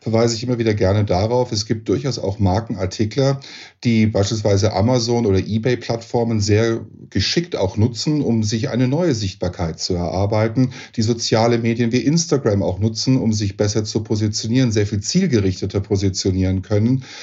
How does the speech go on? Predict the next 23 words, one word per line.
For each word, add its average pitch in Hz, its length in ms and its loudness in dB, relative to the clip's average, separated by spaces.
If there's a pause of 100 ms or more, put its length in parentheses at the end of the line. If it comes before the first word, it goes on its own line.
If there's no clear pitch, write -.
(140)
auf 98 180 0
der 104 140 2
Basis 101 400 0
der 101 140 2
Nutzerdaten, 101 720 0
die 98 140 0
über 95 380 2
Instagram 104 520 0
oder 92 200 0
auch - 140 -4
Facebook 107 440 -2
übermittelt 101 520 0
werden. 95 380 2 (320)
Also 120 160 2
es 135 160 2
gibt 175 200 -4
ja - 140 -2
auch 110 140 -2
hier 131 240 0
neue 120 260 2
Möglichkeiten 127 840 0
für 104 180 0
Markenartikler, 123 1000 0